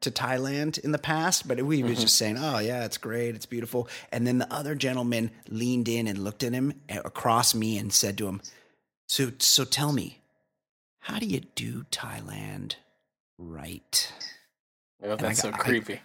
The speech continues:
Speaker 1: I got very uncomfortable and I stood up and walked away. Uh, well, apparently you weren't able to do Thailand right the last ten days because th-, this guy was so beloved that the hookers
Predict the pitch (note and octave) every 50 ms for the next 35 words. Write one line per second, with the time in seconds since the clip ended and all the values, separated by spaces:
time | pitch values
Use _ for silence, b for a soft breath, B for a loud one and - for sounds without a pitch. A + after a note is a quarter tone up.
0 | - - A2+ A#2 A#2 A2 F2 G#2+ A2 G2+ G2+ G2+ G2+ G#2+ G#2 - G#2 G2+ - -
1 | A2 G#2+ G#2 G2+ F2+ - - G2 - A#2+ - - A2 A2 - - - - A#1+ A#1
2 | - B B B B B B B B B B B B - E3+ F3 E3 E3 E3 E3
3 | E3 E3+ - G3 F#3+ F#3 F#3 F3+ - - - _ _ _ _ _ - D3+ - -
4 | G3+ G#3+ G#3 G3+ D#3+ D3+ D3 C3+ C3 C#3+ D3+ D3+ D3 - C#3+ C#3+ C3+ C3+ A2+ A#2+
5 | G#2 - B2 B2 B2 A#2+ - - A#2 A#2+ A#2 A#2 A#2 A#2 A2 G2+ G#2 A2+ A#2 A#2+
6 | G#2+ - G#2+ G2+ G2+ A2 A2 A2+ A2 - - - A2+ G#2 G2+ G2+ A2 A#2 A#2+ B2
7 | B2 B2 A#2+ - - G#2 - - - C3 A#2 A2+ A2 G#2+ G#2 - - B2 C#3 C#3+
8 | - - D3 D#3 - - D3+ C3+ B2+ A#2+ A2 G#2 - - - C3+ B2+ B2 A#2 G#2
9 | A#2 G#2 G#2+ A2+ A#2+ A#2 A2+ B2+ B2 A2+ - - - A2 - - F2 E2+ - -
10 | C3+ A#2+ - - A#2+ A#2+ A#2+ A#2 - -